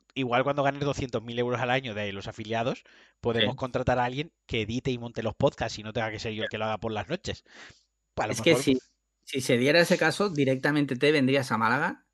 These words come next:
Speaker 2: montamos un
Speaker 1: Un
Speaker 2: estudio de grabación
Speaker 1: Exacto.
Speaker 2: y empezamos a hacer contenido a full tipo.
Speaker 1: <laughs>
Speaker 2: Programas de cocina, programas de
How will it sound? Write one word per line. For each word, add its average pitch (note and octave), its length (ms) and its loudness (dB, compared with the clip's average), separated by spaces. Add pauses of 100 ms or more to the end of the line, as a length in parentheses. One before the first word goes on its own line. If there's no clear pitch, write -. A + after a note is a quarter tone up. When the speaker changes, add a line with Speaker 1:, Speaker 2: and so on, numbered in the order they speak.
Speaker 2:
montamos B2+ 560 0 (200)
un C#3 100 -6
Speaker 1:
Un - 20 2
Speaker 2:
estudio C3 360 0
de G#2+ 160 -2
grabación A#2+ 580 0 (120)
Speaker 1:
Exacto. G#2 500 -8 (480)
Speaker 2:
y C3 80 -4
empezamos C3+ 420 0
a D#3+ 60 2
hacer D3 220 0
contenido C#3+ 440 2
a C3+ 40 0
full D3 360 2
tipo. B2+ 380 -2 (340)
Speaker 1:
<laughs> - 460 -12
Speaker 2:
Programas B2+ 500 4
de D3 120 -4
cocina, C3 500 0
programas A2+ 500 0
de D3+ 120 4